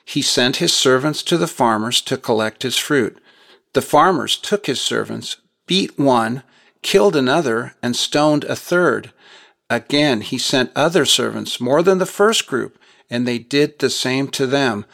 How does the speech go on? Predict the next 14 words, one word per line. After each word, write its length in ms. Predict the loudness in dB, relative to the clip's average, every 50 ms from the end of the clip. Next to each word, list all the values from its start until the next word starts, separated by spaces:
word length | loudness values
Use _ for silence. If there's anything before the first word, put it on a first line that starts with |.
| -20 -20 -20 -20 -20 _ _ _ _
Finally, 560 | -16 -2 0 2 2 2 2 0 0 -2 -2
he 120 | -2 -2
sent 340 | -4 -2 0 0 0 0 -2
his 120 | -4 -2
son 260 | 0 0 2 2 0 0
to 140 | -2 -6
them. 320 | -4 -4 -6 -6 -6 -10 -14 _ _ _ _ _ _ _ _ _ _
"They 140 | 4 4 6
will 200 | 6 4 4 2
respect 540 | 0 -4 -2 -2 2 2 2 0 0 -4 -8
my 160 | -8 -6 -6
son," 420 | -8 -4 -4 -2 -4 -4 -6 -10
he 160 | -12 -12 -12 -10
said. 420 | -8 -6 -6 -6 -6 -6 -8 -14